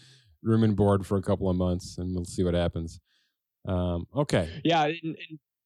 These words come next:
Speaker 2: and I know w-, one of the questions you had, uh, uh, on a previous pod, and I went and tried to find it, and I did find it, where the ninety-two point six force majeure
Speaker 1: Mm.
Speaker 2: value comes from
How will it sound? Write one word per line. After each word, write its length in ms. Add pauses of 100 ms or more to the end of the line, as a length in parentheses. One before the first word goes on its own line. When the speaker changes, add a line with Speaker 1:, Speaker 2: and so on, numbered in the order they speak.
(120)
Speaker 2:
and 120
I 60
know 280
w-, 200 (500)
one 200
of 60
the 60
questions 420
you 100
had, 340
uh, 100 (140)
uh, 340 (120)
on 180
a 20
previous 380
pod, 380
and 80
I 40
went 220
and 100
tried 240
to 60
find 340
it, 100
and 80
I 80
did 260
find 300
it, 220
where 240
the 100
ninety-two 720
point 340
six 380
force 360
majeure 680
Speaker 1:
Mm. 220
Speaker 2:
value 360
comes 300
from 180